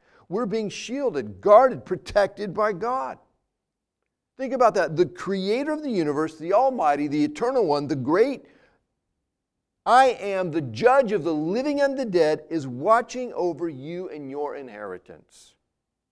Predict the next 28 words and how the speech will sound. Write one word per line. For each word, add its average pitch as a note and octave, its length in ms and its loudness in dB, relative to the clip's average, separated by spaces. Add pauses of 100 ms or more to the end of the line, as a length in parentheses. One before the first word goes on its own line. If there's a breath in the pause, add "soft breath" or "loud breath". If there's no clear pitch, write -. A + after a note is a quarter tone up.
(1160)
How E3 160 2
does F3 180 0
it E3 100 0
make E3 300 -8
you D#3+ 60 -10
feel E3 320 -4
to D3 140 -14
know B2 340 -8
that A2 340 -8 (380)
God, A#2 560 -2 (760)
God, C3+ 400 4
very D#3 240 2
God, D3 340 4
is A2+ 160 -6 (160)
guarding E3 480 2
you, A2+ 160 -10
protecting D3 680 -10
you, B2+ 120 -10
watching C3+ 440 -4
over D3+ 320 -6
you, A2 180 -8
making F3+ 580 -12
sure G#3 720 -4 (580)
that E3 120 -2
you're G3 200 -6
going G#3+ 340 -4
to E3+ 120 -8
get G3+ 720 2